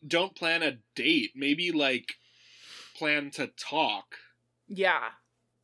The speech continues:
Speaker 2: So then they, she, like, agrees to go out to, like, get some food with Ben and his dad. And
Speaker 1: The
Speaker 2: Ben,
Speaker 1: Sausage
Speaker 2: as
Speaker 1: King.
Speaker 2: they're,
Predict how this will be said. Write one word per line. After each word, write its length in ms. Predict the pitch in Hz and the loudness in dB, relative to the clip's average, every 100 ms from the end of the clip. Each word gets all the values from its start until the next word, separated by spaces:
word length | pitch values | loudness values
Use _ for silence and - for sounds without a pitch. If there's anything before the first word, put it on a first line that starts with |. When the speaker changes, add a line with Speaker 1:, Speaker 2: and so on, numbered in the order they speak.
| _ _ _ | _ _ _
Speaker 2:
So 500 | - - 220 208 196 - | -12 -2 0 0 -2 -4
then 480 | 190 214 240 247 202 | 0 2 2 0 -6
they, 260 | 214 190 - | -4 -4 -6
she, 360 | - - - 196 | -12 -12 -8 -2
like, 180 | 180 180 | -2 -4
agrees 480 | 165 180 202 220 - | -14 -14 -12 -12 -10
to 140 | 240 | -8
go 460 | 202 190 185 185 - | -2 2 2 0 0
out 320 | 180 180 - | 0 -2 -6
to, 200 | - 196 | -6 -4
like, 400 | 175 180 160 - - | -2 -4 -6 -10 -10
get 220 | 175 - | -8 -8
some 160 | 185 | -16
food 500 | 185 180 175 170 170 | -16 -14 -14 -14 -14
with 220 | 165 165 - | -12 -12 -10
Ben 160 | 170 | -10
and 160 | 175 202 | -10 -14
his 180 | 220 - | -14 -8
dad. 540 | 180 165 165 151 - _ - _ _ _ - 190 | -4 -2 -2 -4 -8 _ -20 _ _ _ -16 -12
And 360 | 190 175 175 - | -8 -8 -10 -14
Speaker 1:
The 100 | - - | -8 0
Speaker 2:
Ben, 220 | 185 226 | 4 4
Speaker 1:
Sausage 120 | 240 170 | 0 -2
Speaker 2:
as 100 | 202 | -2
Speaker 1:
King. 100 | - | -2
Speaker 2:
they're, 220 | 196 190 | -2 -4